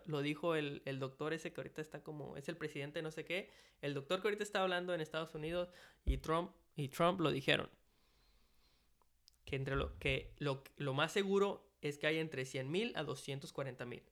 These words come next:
Si estamos ahí, estamos bien.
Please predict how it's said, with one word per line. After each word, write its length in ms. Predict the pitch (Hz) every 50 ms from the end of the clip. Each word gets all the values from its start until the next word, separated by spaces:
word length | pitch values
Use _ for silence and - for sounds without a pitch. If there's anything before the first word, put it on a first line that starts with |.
| _ _ _ _ _ _ _ _ _ _ _ _ _ _ _ _ _ _ _ _ _ _ _ _ _ _ _ _ _
Si 100 | - 147
estamos 320 | 139 160 175 196 202 196
ahí, 100 | 185 180
estamos 320 | 190 190 190 180 180 175 160
bien. 320 | 185 190 208 233 269 -